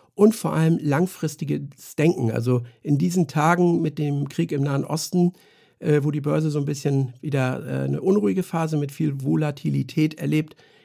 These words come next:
ist das besonders wichtig. Der langfristige Pfad. Das macht dein Geld nicht perfekt planbar. Aber es ist ein bisschen berechenbarer und es versch-,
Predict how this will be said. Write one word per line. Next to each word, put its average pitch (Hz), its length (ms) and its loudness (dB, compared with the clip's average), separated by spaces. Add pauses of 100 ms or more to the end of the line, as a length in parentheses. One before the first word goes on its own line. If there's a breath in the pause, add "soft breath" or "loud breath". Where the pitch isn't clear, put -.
(140)
ist - 320 -4
das 139 340 -4 (220)
besonders 139 420 0
wichtig. - 460 -12 (600)
Der 139 100 -2
langfristige 147 640 0
Pfad. - 420 -10 (2500 soft breath)
Das - 200 -2
macht 220 260 2
dein 165 220 0
Geld 151 320 0
nicht 175 300 0
perfekt 147 440 -6
planbar. 131 520 -2 (680)
Aber 294 240 -2
es 269 120 -2
ist 269 140 -4
ein 285 80 4
bisschen 269 280 0
berechenbarer 214 580 0
und 139 120 0
es 139 100 -6
versch-, - 300 -6